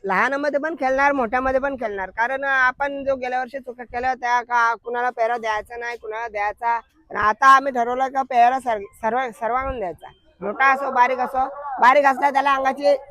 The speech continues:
छोटी तुझ्या मापात गाडी जमव, आम्ही बैल काढू, मोठा असला तर आपण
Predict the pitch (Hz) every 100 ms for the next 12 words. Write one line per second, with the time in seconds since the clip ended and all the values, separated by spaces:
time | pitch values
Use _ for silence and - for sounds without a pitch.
0 | - - - - 262 269 269 269 277 262
1 | 247 254 247 247 247 247 262 415 - 208
2 | 247 254 247 247 214 170 - - - _
3 | 208 240 269 262 262 262 262 269